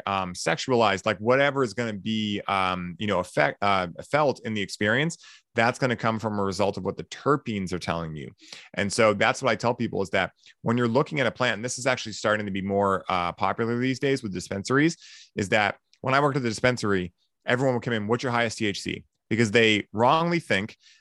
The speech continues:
that Delta nine T H C, the more of it there is, the better deal they're gonna get. Well, here's something that just came out recently. So there's a new cannabinoid they found called T H C P,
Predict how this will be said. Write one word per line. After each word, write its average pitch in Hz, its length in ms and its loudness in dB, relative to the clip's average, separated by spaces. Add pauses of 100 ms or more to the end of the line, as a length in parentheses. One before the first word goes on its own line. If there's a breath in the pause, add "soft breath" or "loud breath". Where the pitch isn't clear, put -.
that 101 480 2
Delta 127 260 2
nine 127 220 -2
T 117 200 -4
H 113 140 -4
C, 95 320 -2 (380 soft breath)
the 107 60 0
more 123 280 6
of 139 80 2
it 151 80 0
there 117 160 4
is, 139 340 0 (300)
the - 60 -6
better 117 260 2
deal 110 220 0
they're 107 80 -2
gonna 95 180 -4
get. 92 260 -2 (380)
Well, 117 140 2
here's 170 280 4
something 117 280 0
that 110 80 -2
just 113 160 -6
came 131 180 0
out 127 140 4
recently. 117 400 -4 (340 soft breath)
So - 140 -2
there's 117 120 4
a 123 40 2
new 151 120 4
cannabinoid 120 500 4
they 107 80 0
found 104 260 -2
called 101 220 -2
T 120 180 -2
H 110 140 -2
C 104 140 -4
P, 87 360 -2